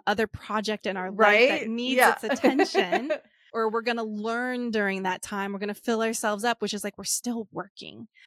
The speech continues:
Speaker 1: And so really being able to set an intention for the pause and then being able to actually name what are the nourishing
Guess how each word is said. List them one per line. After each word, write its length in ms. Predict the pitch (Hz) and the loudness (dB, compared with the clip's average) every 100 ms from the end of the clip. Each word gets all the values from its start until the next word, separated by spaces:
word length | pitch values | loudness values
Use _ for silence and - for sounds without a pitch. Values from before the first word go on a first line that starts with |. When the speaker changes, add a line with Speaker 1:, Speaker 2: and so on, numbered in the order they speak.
| - | 0
Speaker 1:
And 220 | 202 208 | 0 2
so 380 | - 226 208 196 | 0 0 0 -2
really 560 | 190 185 208 233 247 226 | -6 -10 -4 -4 -2 -6
being 240 | 214 196 - | -6 -8 -6
able 280 | 190 185 | -8 -8
to 120 | 180 185 | -10 -10
set 300 | - 202 - | -4 -2 -2
an 60 | 196 | -6
intention 720 | 185 - - 190 - 180 180 - | -10 -10 -8 -2 -2 -2 -8 -6
for 200 | 180 196 | -4 -4
the 100 | 185 | -8
pause 640 | - 156 104 - 349 - - _ - _ - | -10 -8 -6 -6 -4 -6 -8 _ -20 _ -2
and 340 | 220 220 214 190 | 0 2 0 -2
then 400 | 214 208 202 - - | -4 -4 -6 -10 -8
being 240 | 208 196 - | -8 -8 -8
able 320 | 196 185 190 - | -10 -10 -10 -8
to 220 | 202 185 - _ _ - | -8 -10 -12 _ _ -2
actually 440 | 240 - - 220 | -2 -2 -4 -2
name 420 | 202 208 202 185 | -2 -4 -8 -8
what 140 | 185 202 | -6 -6
are 160 | 214 | -6
the 160 | 185 190 | -6 -8
nourishing 680 | 190 185 190 208 196 190 | -6 -6 -4 -2 -2 -2